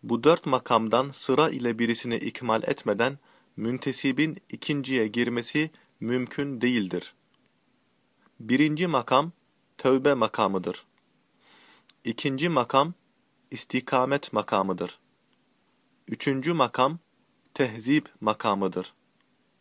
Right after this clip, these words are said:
Dördüncü makam, takrib makamıdır.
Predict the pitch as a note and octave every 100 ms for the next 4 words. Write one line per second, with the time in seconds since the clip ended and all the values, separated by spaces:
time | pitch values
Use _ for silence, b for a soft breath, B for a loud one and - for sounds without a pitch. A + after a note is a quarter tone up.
0 | _ _ - G2+ A2+ B2 C3 C#3 C#3+ D3+
1 | A#2+ - C#3 E3 _ _ _ _ _ -
2 | C3+ B2+ C3+ D#3 - - G#2+ - A2+ F#2+
3 | F#2 F2+ -